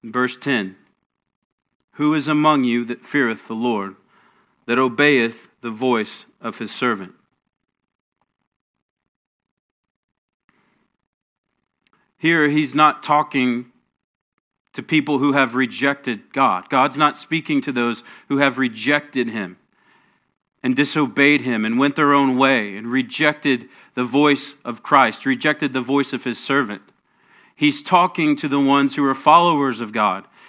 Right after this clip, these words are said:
He's talking to the ones who fear God. And so, in context of this, with the nation of Israel in captivity, there were still those of the nation of Israel who feared the Lord,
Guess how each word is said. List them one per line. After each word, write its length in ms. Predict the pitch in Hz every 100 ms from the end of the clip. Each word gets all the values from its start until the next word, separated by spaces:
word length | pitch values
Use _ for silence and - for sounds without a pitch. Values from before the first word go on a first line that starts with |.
| _
He's 200 | 139 -
talking 380 | 160 165 170 151
to 100 | 143
the 160 | 139
ones 320 | 135 147 139
who 200 | 147 127 - - _
fear 460 | - 175 180 165
God. 440 | 120 123 104 92 98 _ _ _ _ 131
And 120 | 123
so, 280 | 165 143 -
in 160 | 143
context 580 | 143 165 170 - 156 -
of 100 | 139
this, 200 | 147 156
with 100 | 147
the 80 | 139
nation 440 | 135 151 - 139
of 180 | 127 127
Israel 400 | 180 151 131 139
in 160 | 139 143
captivity, 640 | 151 131 - 175 147 139
there 240 | 123 143 170
were 160 | 180
still 380 | 180 - 190 190
those 520 | 139 160 151 147 147 - - - - _ _ _ _ _ -
of 200 | 165 160
the 100 | 175
nation 400 | 160 165 - 151
of 160 | 127
Israel 380 | 165 143 143 139
who 280 | 135 165 151
feared 480 | - - 160 160 147
the 80 | 135
Lord, 380 | 139 156 107